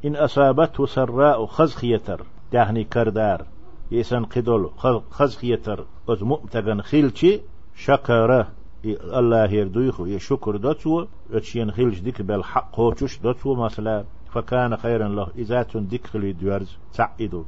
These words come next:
"ШолгІа ва ин асабатху дарраъ", бохам цуьнга кхаьчча, цамгар, къел, могшал, дІаялар, цуьра таг валар, массо я бала, и гІо болх, цунна хилчи, сабар, собар до цо.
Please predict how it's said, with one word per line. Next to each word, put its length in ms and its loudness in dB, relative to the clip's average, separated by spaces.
"ШолгІа 360 4
ва 180 4
ин 80 -2
асабатху 680 2
дарраъ", 540 4
бохам 460 4
цуьнга 280 -4
кхаьчча, 420 0
цамгар, 440 0
къел, 320 2
могшал, 480 0
дІаялар, 600 4
цуьра 180 2
таг 300 0
валар, 320 0
массо 500 -2
я 140 0
бала, 560 2
и 60 2
гІо 260 8
болх, 440 0
цунна 200 -2
хилчи, 560 2
сабар, 520 2
собар 400 6
до 140 -6
цо. 160 -12